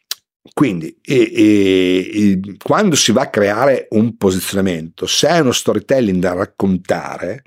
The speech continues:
è fondamentale. Perché? Perché, eh, è molto più facile la vendita.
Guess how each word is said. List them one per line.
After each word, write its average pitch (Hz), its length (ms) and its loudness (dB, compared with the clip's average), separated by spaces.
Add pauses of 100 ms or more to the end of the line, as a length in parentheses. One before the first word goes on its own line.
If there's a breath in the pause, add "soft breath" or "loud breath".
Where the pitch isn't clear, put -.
(560 soft breath)
è 139 320 -2 (180)
fondamentale. 123 920 0
Perché? - 600 -4 (720 loud breath)
Perché, 156 640 -2
eh, 95 960 2
è 120 100 0
molto 135 580 2
più 147 140 -2
facile 139 400 0
la 104 80 -2
vendita. 82 500 -2